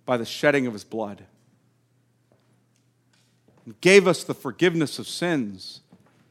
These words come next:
not in the co-, in accord with some human standard, but in accord with the riches of his grace, the infinite storehouse that you have. Father, we,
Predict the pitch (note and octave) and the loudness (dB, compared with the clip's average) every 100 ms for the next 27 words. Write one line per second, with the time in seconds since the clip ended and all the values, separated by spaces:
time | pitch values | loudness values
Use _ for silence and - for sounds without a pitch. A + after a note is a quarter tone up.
0 | _ _ _ _ _ _ - _ _ _ | _ _ _ _ _ _ -20 _ _ _
1 | _ _ _ _ _ _ _ _ _ _ | _ _ _ _ _ _ _ _ _ _
2 | _ _ _ _ _ F3+ G#3 D3+ B2 - | _ _ _ _ _ 6 6 4 -2 -4
3 | - E3+ - - C#3 - - F3 F3 C#3+ | 0 0 0 0 -2 0 0 2 2 0
4 | B2 - - _ - F3 C#3 - E3+ G#3 | -2 -8 -20 _ -4 0 0 0 0 2
5 | F3 - B2+ C3 B2 C#3 C3+ B2 - F3+ | -2 -2 -2 -2 0 2 2 0 -4 0
6 | F#3 F#3+ D3+ C#3 - - - - C3+ C3 | 2 4 2 0 -4 -20 -20 -4 -2 2
7 | E3+ F3 G3+ E3+ D3 B2+ G2+ A#2+ D3+ G#3+ | 2 2 2 2 0 -2 -4 2 4 6
8 | F3+ - - - _ _ _ _ D3 E3 | 4 -4 -12 -18 _ _ _ _ -10 -2
9 | F#3 F#3+ - F3+ D3 - - E3+ G3 A3 | 2 2 0 -4 -4 -10 -8 2 4 4
10 | B2+ G2+ F2+ - - A2+ A#2+ A#2 A2+ G2+ | 2 -4 -6 -12 -12 -8 -4 -2 -2 -4
11 | F#2+ - _ _ _ - D3 C3+ A2+ A2 | -14 -20 _ _ _ -4 0 2 0 0
12 | D3+ F3 C#3+ | 2 2 0